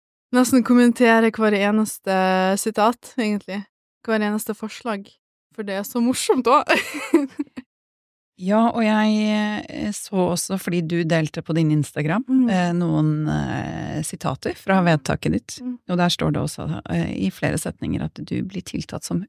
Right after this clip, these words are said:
Speaker 2: utlendingen.
Speaker 1: Åh, shit. Det er akkurat der den første vedtaket kom.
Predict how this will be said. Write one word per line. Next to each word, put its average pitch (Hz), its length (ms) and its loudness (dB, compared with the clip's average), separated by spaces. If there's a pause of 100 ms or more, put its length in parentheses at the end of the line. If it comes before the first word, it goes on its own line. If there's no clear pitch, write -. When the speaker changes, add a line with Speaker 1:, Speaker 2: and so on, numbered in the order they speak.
Speaker 2:
utlendingen. 185 640 4 (580)
Speaker 1:
Åh, 254 340 4
shit. - 400 -8
Det 208 180 -2
er 240 240 6
akkurat 226 440 0
der 226 260 4
den 208 200 0
første 233 400 -10
vedtaket 208 420 -6
kom. 196 300 -4